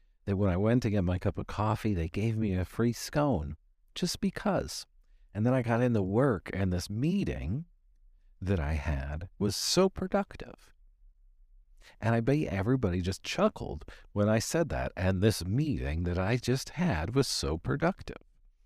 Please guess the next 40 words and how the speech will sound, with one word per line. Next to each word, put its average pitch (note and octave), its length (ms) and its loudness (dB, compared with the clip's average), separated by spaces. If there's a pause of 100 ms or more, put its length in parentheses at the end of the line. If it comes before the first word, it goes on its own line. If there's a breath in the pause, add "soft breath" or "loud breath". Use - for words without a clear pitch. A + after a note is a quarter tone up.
(340 soft breath)
Because A#2 300 0
we D3 260 2
are G#2+ 180 4
already C#3 480 4
so C3+ 360 2
programmed G2+ 840 2
to A#2+ 120 4
believe A2 640 0
that G2+ 140 4
if A2 120 0
I B2 220 0
have C#3+ 200 0
a E3+ 80 0
meeting A#2 500 2
at C#3 120 2
work, F2+ 340 0
most G2+ 440 4
likely F2 400 0
it's - 160 -4
going G#2 260 2
to C3+ 60 4
be G#2 160 2
bullshit E2+ 680 0
and F2 140 4
it's - 120 -2
going F2 280 0
to F#2+ 60 0
be C#2+ 180 0
a F#2 80 2
waste C#2+ 380 -2
of G2+ 120 -8
time. C#3 460 -4 (640)
So - 180 0
then G2 160 4
we G2 100 4
go G2 180 4
into G2 320 2
that G#2 240 -2
meeting A2+ 460 2
with G2 200 2